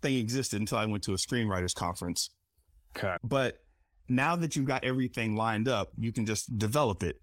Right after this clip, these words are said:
Speaker 1: And it's not that way with games because there's always this, you know, "Well, how does this even work? We have a new controller. We're trying out."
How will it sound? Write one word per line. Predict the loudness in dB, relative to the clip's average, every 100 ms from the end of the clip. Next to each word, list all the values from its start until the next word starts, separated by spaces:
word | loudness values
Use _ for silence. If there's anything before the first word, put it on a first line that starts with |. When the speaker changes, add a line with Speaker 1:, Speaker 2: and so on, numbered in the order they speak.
| _ _ _ -2
Speaker 1:
And | 0 2 0 -2
it's | -4 0
not | 0 0 0
that | 0
way | 2 0
with | 0
games | -2 0 0 -2 -4 -8 -12 _ _ -10 -4
because | -4 0 2 2 0
there's | 0 0 0 2
always | 4 4 4 2
this, | 2 2 0 -4 -8 _ _ _ _ -6
you | -2
know, | 0
"Well, | 0
how | 0 0
does | 0
this | 0 0
even | 2 2 2 2
work? | 4 4 4 2 -2
We | 0
have | 2 2
a | 2
new | 2 2 0
controller. | 0 0 0 0 2 4 2 0 0
We're | 0 -2 -2
trying | -2 0 2 0 2
out." | 0 -2